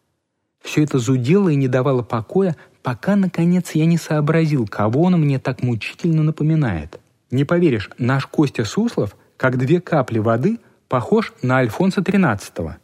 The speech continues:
Точная копия. Длинный, с таким же вытянутым лицом, лопоухий, губастый.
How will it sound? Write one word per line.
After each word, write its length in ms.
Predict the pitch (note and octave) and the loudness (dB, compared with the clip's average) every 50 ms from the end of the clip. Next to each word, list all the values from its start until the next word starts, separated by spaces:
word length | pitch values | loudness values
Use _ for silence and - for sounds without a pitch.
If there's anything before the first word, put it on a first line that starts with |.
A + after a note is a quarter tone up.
| _ _ _ _ | _ _ _ _
Точная 460 | - D3+ D#3 - - - D#3+ D#3+ E3 | -2 0 0 0 0 0 2 2 0
копия. 500 | - - G3 E3+ - - G#2+ F2 F2 F#2 - - - - - - - | 0 0 0 0 0 -2 -4 -6 -6 -8 -14 -20 -20 -20 -18 -8 -4
Длинный, 540 | A#2+ B2+ C3 D3 F#3+ A3+ A3+ G#3 D#3+ A#2+ | -2 0 2 4 4 4 4 4 4 2
с 60 | G#2+ - | 0 -2
таким 400 | - - A2+ - - D#3+ D3 C#3 | -4 -4 -4 0 0 2 2 2
же 120 | C3+ C#3 | 2 2
вытянутым 580 | C3 D3 E3+ D#3+ - C3+ C3 A#2+ G#2+ - A2+ A2+ | 2 2 0 0 0 -2 -2 -2 -2 -2 0 0
лицом, 480 | A#2 A#2 G#2+ - - F3 G3+ A3+ A3+ - - - _ - | 0 -2 -4 -4 -2 -2 0 0 -2 -6 -12 -14 _ -2
лопоухий, 680 | A#2 B2 - - C3+ A#2+ A#2+ B2+ E3+ F#3+ - - D#3 | 0 0 0 2 2 2 4 4 4 2 2 0 -4
губастый. 760 | B2 A#2+ B2+ C3 A#2+ A#2+ B2 C#3+ E3 E3 - - - A2 G2+ | -2 0 -2 0 0 2 2 2 2 0 -2 -4 -6 -6 -6